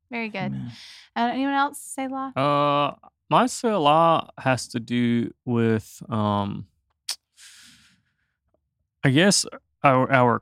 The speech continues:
Speaker 3: current series.
Speaker 1: Mm-hmm.
Speaker 3: Um, I just wanna, like, encourage people to, as much as we talk about topics and talk about other things and perhaps even people who manipulate or distort the gospel,
Speaker 1: Mm-hmm.
Speaker 3: to,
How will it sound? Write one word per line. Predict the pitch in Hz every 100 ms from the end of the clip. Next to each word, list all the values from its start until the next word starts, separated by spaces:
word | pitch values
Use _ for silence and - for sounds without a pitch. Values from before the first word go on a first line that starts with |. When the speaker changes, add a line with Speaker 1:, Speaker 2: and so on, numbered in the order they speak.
| _
Speaker 3:
current | - 147 139 -
series. | - - 123 135 156 147 - -
Speaker 1:
Mm-hmm. | 196 202 208 _ _ _ _ _ - 123
Speaker 3:
Um, | 113 107
I | 110
just | 135 139
wanna, | 127
like, | 113 110
encourage | 123 110 - 117 110
people | - 110 110 110
to, | - 120 113 110 107 -
as | 113
much | 113 120 123
as | 110
we | 110 113 107
talk | - 120 113
about | 110 101
topics | - 123 - 117 - - - -
and | 113 107
talk | - 113 110
about | 107 104 -
other | 127 139
things | 123 - 110 107 104
and | 104
perhaps | 107 101 113 - -
even | 110 104
people | 113 - 104
who | 107 104 - 143
manipulate | 117 127 123 117 117 113
or |
distort | 110 113 - 113 110 110
the | 117
gospel, | - 113 110 - - 110 110
Speaker 1:
Mm-hmm. | 107 -
Speaker 3:
to, | - 113 110 110